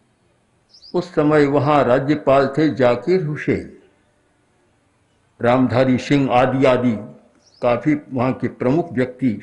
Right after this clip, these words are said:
स्वागत में थे। जाकिर हुसैन ने जो एक बात कही, वह बात मुझे याद आ गई।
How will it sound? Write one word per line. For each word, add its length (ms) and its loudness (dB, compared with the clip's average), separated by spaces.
स्वागत 420 -4
में 180 -4
थे। 200 -6
जाकिर 520 -2
हुसैन 460 2
ने 140 2
जो 300 0
एक 260 -2
बात 360 2
कही, 220 2
वह 260 2
बात 260 0
मुझे 240 -2
याद 400 -4
आ 60 -12
गई। 300 -20